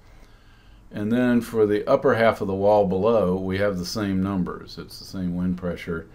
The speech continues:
and the same, uh, width of wall that's, uh,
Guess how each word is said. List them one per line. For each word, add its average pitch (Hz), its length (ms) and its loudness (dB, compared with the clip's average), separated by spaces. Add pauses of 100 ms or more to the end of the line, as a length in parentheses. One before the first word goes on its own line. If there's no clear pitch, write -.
(320)
and 87 180 -2
the 82 80 -8
same, 90 680 -2
uh, 85 280 -8 (100)
width 92 460 -6
of 85 260 -6
wall 90 500 0
that's, - 420 -12
uh, 87 280 -6